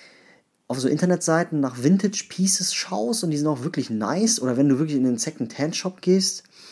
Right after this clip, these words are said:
dann findest du ja ein Piece, was dir sehr gefällt und du denkst dir, „Wow, Jackpot, wirklich nice, will ich haben.“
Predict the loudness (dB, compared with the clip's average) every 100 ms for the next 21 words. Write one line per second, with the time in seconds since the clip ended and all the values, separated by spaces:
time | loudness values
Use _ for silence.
0 | -20 -20 -20 -6 -2 4 4 6 6 6
1 | 4 2 0 0 0 2 2 0 2 0
2 | 2 -2 -2 0 0 -2 0 0 2 4
3 | 6 4 2 -4 -6 -6 -8 -20 -20 _
4 | _ _ -4 0 0 2 0 2 -2 -6
5 | 0 0 0 -4 -4 -4 -6